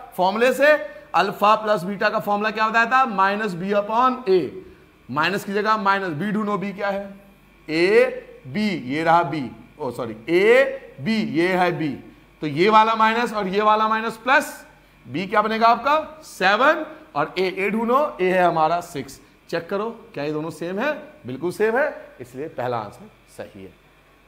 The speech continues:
अब आते हैं बेटा second part पे। Second part क्या था? Alpha into beta, दोनों की product करनी है। पहला answer क्या था बेटा? three upon two। three upon two की multiply कर लेंगे किससे?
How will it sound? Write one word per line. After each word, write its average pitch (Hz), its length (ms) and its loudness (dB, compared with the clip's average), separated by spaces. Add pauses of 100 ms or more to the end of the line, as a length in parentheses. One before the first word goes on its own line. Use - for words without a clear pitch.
(1600)
अब 185 140 4
आते 156 220 0
हैं 143 40 -6
बेटा 185 220 -2
second 135 440 -6
part 92 160 -14
पे। 104 140 -18
Second 196 320 -4
part 214 200 4
क्या 220 140 -4
था? 247 160 4 (1000)
Alpha 185 440 4
into 214 360 -6
beta, 208 320 2 (300)
दोनों 208 260 0
की 226 140 -6
product 220 340 0
करनी 208 240 -2
है। 190 140 -4
पहला 196 280 4
answer 220 220 0
क्या 233 140 2
था 247 120 4
बेटा? 277 200 4 (720)
three 180 160 -4
upon 202 400 0
two। 269 180 -2 (400)
three 175 160 0
upon 208 360 0
two 214 140 -4
की 220 140 -6
multiply 220 440 0
कर 220 100 -2
लेंगे 226 220 -4
किससे? 277 360 4